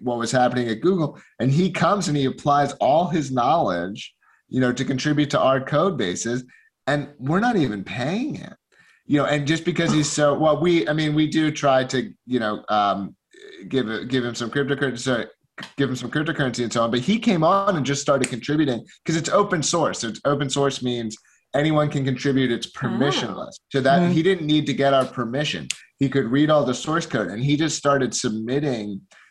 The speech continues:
Speaker 1: changes. He said, "Well, what if you change this? What if you change that?" And I started being like, I was like, "This guy's, you know, submitting some really good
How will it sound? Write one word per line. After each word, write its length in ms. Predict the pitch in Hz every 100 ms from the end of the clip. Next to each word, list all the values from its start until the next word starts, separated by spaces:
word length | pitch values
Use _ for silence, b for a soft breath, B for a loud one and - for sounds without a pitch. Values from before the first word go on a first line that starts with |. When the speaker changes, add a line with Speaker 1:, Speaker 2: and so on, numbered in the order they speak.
| b
Speaker 1:
changes. 480 | - 147 180 151 117
He 100 | 127
said, 160 | 123 117
"Well, 140 | 113
what 120 | 120
if 120 | 127 127
you 80 |
change 240 | 123 123 117
this? 180 | 170 117
What 100 | 110
if 60 |
you 80 | 113
change 300 | - 110 107
that?" 280 | 160 143 B B B -
And 160 | 135
I 60 | 131
started 340 | 131 170 160
being 140 | 139 127
like, 200 | 110 107
I 40 |
was 160 | 110 117
like, 120 | 110
"This 140 | 185
guy's, 340 | - 220 113 - - _ _ _ 110
you 140 | 131
know, 100 | 98
submitting 480 | - 113 113 165 160
some 160 | 117 110
really 220 | 110 107
good 320 | 104 95